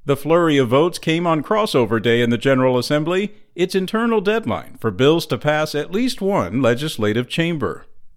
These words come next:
The House voted one hundred thirty-six to thirty-three for House Resolution eight forty-two, which would put a proposed constitutional amendment on the ballot this fall to take the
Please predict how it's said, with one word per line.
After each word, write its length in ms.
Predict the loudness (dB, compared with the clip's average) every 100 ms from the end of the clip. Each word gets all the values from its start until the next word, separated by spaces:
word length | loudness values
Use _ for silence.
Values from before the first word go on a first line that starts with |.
| -20 -4
The 180 | 0
House 280 | 2 2 2
voted 380 | 2 2 2 2
one 220 | 2 2
hundred 260 | 2 0 0
thirty-six 580 | 0 0 -2 -2 -2 -6
to 140 | -4
thirty-three 720 | -2 -2 -2 -4 -4 -6 -14 -4
for 140 | -2
House 300 | 0 -2 0
Resolution 600 | 2 2 2 0 0 -2 0
eight 200 | -2 -2
forty-two, 720 | 0 0 -2 -2 -2 -2 -8 -20 -6
which 220 | -4 -2
would 120 | -4
put 160 | 0 0
a 60 |
proposed 720 | 2 -2 0 2 2 0 -8
constitutional 880 | -4 -2 -2 -4 -6 -4 -4 -2 -2
amendment 400 | 0 0 0 0
on 120 | 0 0
the 60 |
ballot 380 | 2 2 2 0
this 160 | -4 -2
fall 360 | 2 4 4
to 120 | 0
take 260 | -4 -4 -4
the 140 | -6